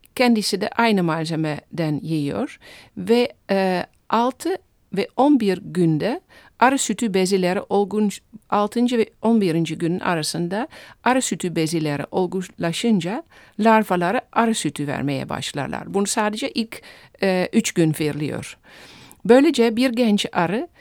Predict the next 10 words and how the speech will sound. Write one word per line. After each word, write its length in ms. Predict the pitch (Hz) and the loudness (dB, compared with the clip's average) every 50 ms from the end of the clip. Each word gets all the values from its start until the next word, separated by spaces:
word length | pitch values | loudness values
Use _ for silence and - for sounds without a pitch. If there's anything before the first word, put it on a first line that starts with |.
| _ _ _ - | _ _ _ -12
sadece 560 | - - 302 302 311 247 208 208 302 285 - - | -8 -4 -2 -2 -2 -2 -2 -2 -4 -4 -4 -2
iki 260 | - 277 - 330 294 | -4 0 0 0 2
veyahut 220 | 269 226 214 220 - - | 2 2 2 0 0 2
üç 360 | 269 311 359 - - - - _ - | 2 2 2 2 -2 -10 -10 _ -2
başka 380 | - 208 220 214 - - - 277 | 2 2 4 4 2 0 0 0
larvaya 580 | 254 226 202 180 175 185 226 247 269 254 208 | 2 4 4 4 4 4 0 0 0 0 0
bakabiliyor. 840 | 190 196 - - 180 160 165 151 143 139 127 120 - - - - - _ _ _ _ _ _ _ _ _ _ - - - _ _ _ _ _ _ _ - - | 0 0 0 0 -2 0 0 0 0 0 -2 -4 -6 -8 -12 -16 -20 _ _ _ _ _ _ _ _ _ _ -20 -20 -20 _ _ _ _ _ _ _ -2 0
E, 440 | 196 190 185 185 180 180 170 165 - | 2 2 4 2 2 2 0 0 -2
bazıları 720 | - 165 175 208 220 247 247 277 247 240 220 254 330 466 - _ - | -2 2 4 4 4 4 2 2 2 2 2 2 0 -2 -4 _ 2
anaya 680 | 220 214 220 233 240 - - - - 180 170 135 - | 4 6 6 4 2 0 -4 -6 -4 -2 -2 -2 -4